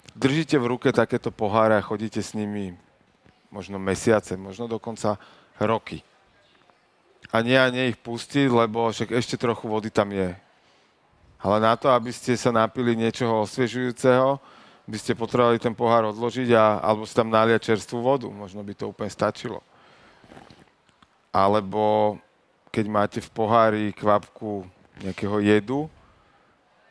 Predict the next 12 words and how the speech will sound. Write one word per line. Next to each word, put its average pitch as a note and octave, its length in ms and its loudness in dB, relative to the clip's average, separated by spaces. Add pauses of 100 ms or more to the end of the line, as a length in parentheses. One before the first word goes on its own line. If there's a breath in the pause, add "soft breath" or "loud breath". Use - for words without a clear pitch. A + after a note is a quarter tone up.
tak C#3+ 160 0
nestačí D#3 480 2
prilievať B2+ 560 4
vodu C3+ 240 0
a B2+ 80 2
musíte B2+ 320 -2
ten C3 80 0
pohár B2 320 2
celý B2+ 240 2
vyliať, B2+ 560 4
umyť B2+ 320 -4
a B2 100 6